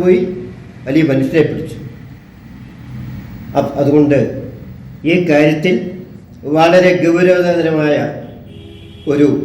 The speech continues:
തീരുമാനം സർക്കാർ എടുക്കണം. പിന്നെ നമ്മൾ എല്ലാ ഭൂമിയും ജീവിക്കുന്ന അറിയാം, എന്തെങ്കിലും ഒരു അപകടം, ഒരു വണ്ടി ഓടുന്നു, ഒരു അപകടം ഉണ്ടായി, നഷ്ടപരിഹാരം കൊടുക്കുന്നുണ്ട്. ഒരു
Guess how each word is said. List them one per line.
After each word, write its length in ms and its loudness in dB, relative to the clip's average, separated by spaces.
തീരുമാനം 580 4
സർക്കാർ 380 -6
എടുക്കണം. 320 -12
പിന്നെ 260 4
നമ്മൾ 180 -4
എല്ലാ 180 2
ഭൂമിയും 280 2
ജീവിക്കുന്ന 340 0
അറിയാം, 240 -2
എന്തെങ്കിലും 640 2
ഒരു 100 0
അപകടം, 340 -4
ഒരു 140 0
വണ്ടി 220 2
ഓടുന്നു, 260 -6
ഒരു 120 -8
അപകടം 280 -6
ഉണ്ടായി, 220 -14
നഷ്ടപരിഹാരം 500 2
കൊടുക്കുന്നുണ്ട്. 480 -6
ഒരു 180 8